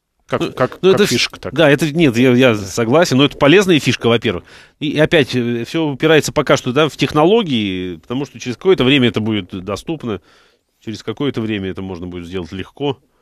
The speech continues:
Speaker 1: Здесь нету
Speaker 2: Проблем
Speaker 1: ни-,
Speaker 2: никаких нет.
Speaker 1: да, здесь технология уже догнала. Есть
Speaker 2: Ага.
Speaker 1: много проектов, которые технологии еще не, не добежали туда.
Speaker 2: Н-,
Speaker 1: Вот.
Speaker 2: например,
Speaker 1: То есть
Speaker 2: мож-,
Speaker 1: мы
Speaker 2: можно наб-, несколько
Speaker 1: Ну вот,
Speaker 2: примеров?
Speaker 1: например, вот то, что я вам говорил, что вы не будете петь мимо.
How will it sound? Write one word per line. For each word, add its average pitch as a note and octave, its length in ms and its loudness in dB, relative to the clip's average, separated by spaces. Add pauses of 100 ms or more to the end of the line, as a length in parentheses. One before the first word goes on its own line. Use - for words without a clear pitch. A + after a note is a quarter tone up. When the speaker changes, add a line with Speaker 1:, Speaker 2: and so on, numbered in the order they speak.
(140)
Speaker 1:
Здесь C3+ 380 -4
нету A2 320 -4 (480)
Speaker 2:
Проблем B2 320 2
Speaker 1:
ни-, A#2+ 40 0
Speaker 2:
никаких A2 340 -2
нет. E2+ 160 -10
Speaker 1:
да, D3 180 2
здесь A2+ 180 -4
технология C3+ 440 0
уже A#2 160 -4
догнала. A2+ 400 -2
Есть D#3 240 -2
Speaker 2:
Ага. C3+ 80 -2
Speaker 1:
много E3+ 240 2
проектов, C3+ 400 0
которые A#2+ 400 -2
технологии C3 480 0
еще F#2+ 200 -6
не, G2+ 60 -4
не G2+ 160 -4
добежали G2 540 -6
туда. E2 380 -16 (720)
Speaker 2:
Н-, G2+ 80 -20
Speaker 1:
Вот. F2+ 200 -4
Speaker 2:
например, C3+ 380 2
Speaker 1:
То A2 60 2
есть C#3 80 2
Speaker 2:
мож-, F3 100 4
Speaker 1:
мы G#2 240 -2
Speaker 2:
можно B2+ 380 -6
наб-, G2 300 -14 (200)
несколько G#2+ 220 -10
Speaker 1:
Ну F3 80 -2
вот, F3 100 0
Speaker 2:
примеров? G2+ 280 -6 (200)
Speaker 1:
например, C3+ 600 2
вот A2 240 -2
то, A#2 120 -4
что - 220 -6
я A2 100 0
вам G#2+ 140 0
говорил, A2+ 580 -2
что G#2 840 -4
вы A#2+ 160 -2
не A2+ 120 2
будете A2 340 -2
петь G#2+ 260 -6
мимо. G2 360 -2